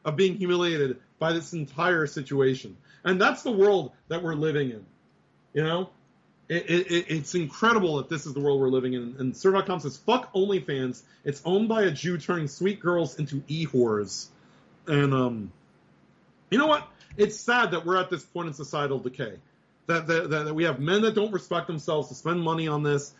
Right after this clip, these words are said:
that we have women that don't respect themselves to, to prostitute themselves digitally. It, it is a sad state of affairs. And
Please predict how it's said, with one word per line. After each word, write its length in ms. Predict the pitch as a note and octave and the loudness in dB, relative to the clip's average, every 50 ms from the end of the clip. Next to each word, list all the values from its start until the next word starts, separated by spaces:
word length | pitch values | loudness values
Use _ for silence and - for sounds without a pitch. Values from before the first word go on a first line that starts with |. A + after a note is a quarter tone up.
| _ _ _ | _ _ _
that 80 | C3+ D3+ | 2 4
we 60 | D#3 | 4
have 160 | C#3+ B2+ - | 2 2 0
women 200 | C3+ E3 F#3+ G3+ | -2 0 0 2
that 120 | G3 F#3+ F#3 | 2 0 0
don't 140 | F3+ F#3 F3+ | 0 -2 -2
respect 320 | E3 C#3+ - E3 D#3 D3 | -4 -4 -2 -2 -2 -2
themselves 600 | D#3+ D3+ C#3+ - D#3+ D3+ D3 D3 C#3+ C3 B2+ - | -4 -6 -2 0 2 2 4 4 2 2 0 -4
to, 260 | - C#3+ C#3 C3 C3 C3 | -2 0 2 4 2 2
to 100 | C3 C3 | 0 -4
prostitute 640 | B2 - - D#3 F3 F3+ F3+ - F3 C#3+ E3+ E3 D#3+ | -8 -4 0 0 0 0 0 -2 -6 -8 -8 -8 -6
themselves 440 | - D3+ C#3+ - E3 D3 C#3+ B2+ - | -4 -6 -2 4 4 6 6 4 2
digitally. 600 | - D3 C3+ B2 C#3 C#3 C#3+ C3+ C#3 C3+ C3 C3 - - _ _ _ _ _ _ _ _ _ _ _ - | 0 -2 -2 -2 -2 0 2 4 4 4 2 0 -4 -10 _ _ _ _ _ _ _ _ _ _ _ 6
It, 240 | F#3+ F#3+ G3+ G3 | 8 8 8 6
it 140 | E3+ F3 F3+ | 4 6 6
is 160 | F3+ E3+ B2+ | 6 4 2
a 60 | E3 D3 | -2 -6
sad 380 | - - F#3 G3 G3+ G#3 G3+ | -4 0 2 4 4 4 2
state 240 | - - - F#3+ F3 | 0 -2 -2 -2 -2
of 100 | D#3+ D3+ | -2 -4
affairs. 500 | D#3 C#3 _ D3+ D3 C3+ C3 B2+ B2+ A#2+ - _ _ _ _ _ _ _ _ _ _ _ _ _ _ _ _ - | -8 -8 _ -6 -4 -2 -2 -2 -4 -6 -10 _ _ _ _ _ _ _ _ _ _ _ _ _ _ _ _ -8
And 300 | D#3 D#3+ D#3+ D3+ D3 | -6 -4 -4 -4 -4